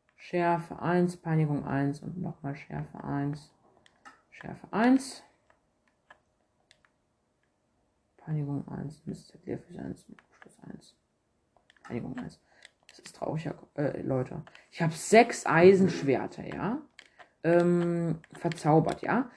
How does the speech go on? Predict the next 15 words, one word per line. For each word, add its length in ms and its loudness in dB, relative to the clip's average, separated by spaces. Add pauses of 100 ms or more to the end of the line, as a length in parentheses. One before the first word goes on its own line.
(160)
Eines 560 6
mit 140 4
Verzauberung, 1120 6
äh, 220 4
Schärfe 500 -2
eins. 420 -12 (480)
Äh, 320 4
macht 300 -2
sieben 300 2
Angriffsschaden, 500 -2
so 100 0
viel 260 -8
wie 80 -10
ein 60 -6
Dia-Schwert. 520 -6